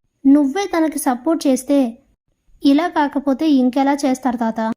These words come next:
అయినా నేను నీకు already చెప్పాను జ్యోత్స్న, ఏమైనా అనాలనుకుంటే నన్ను అను.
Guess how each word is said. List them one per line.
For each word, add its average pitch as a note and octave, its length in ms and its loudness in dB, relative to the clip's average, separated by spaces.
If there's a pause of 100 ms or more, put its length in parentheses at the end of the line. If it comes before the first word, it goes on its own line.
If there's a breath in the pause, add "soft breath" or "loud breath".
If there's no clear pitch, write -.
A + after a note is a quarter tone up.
(460)
అయినా D#4 280 2
నేను E4 200 4
నీకు C#4+ 240 2
already D4 560 0
చెప్పాను C#4 320 2
జ్యోత్స్న, B3+ 460 0 (420 loud breath)
ఏమైనా D#4+ 380 2
అనాలనుకుంటే C4+ 720 2
నన్ను B3+ 320 2
అను. B3+ 300 2